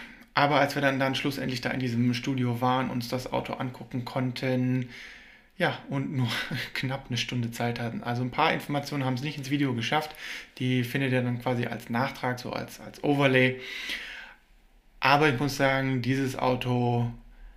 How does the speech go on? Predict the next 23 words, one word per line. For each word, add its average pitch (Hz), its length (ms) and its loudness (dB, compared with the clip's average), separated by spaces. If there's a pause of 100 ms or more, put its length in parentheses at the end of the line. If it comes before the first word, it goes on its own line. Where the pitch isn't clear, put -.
(540)
ich 120 120 -4
bin 170 140 4
sehr 160 120 8
gespannt, 135 300 4
was 123 120 2
ihr 117 80 0
sagen 104 320 0
werdet 107 320 -6
zu 123 120 -6
diesem 117 260 -2
Fahrzeug, 117 640 -2
aber 117 160 -4
ich 113 100 -6
kann 135 160 -4
mir 123 440 0
sehr 127 260 0
gut 160 160 -2
vorstellen, 139 680 0 (680)
dass 120 420 0
sich 117 300 -4
das 113 340 -4
für 110 640 -4
Škoda 131 960 2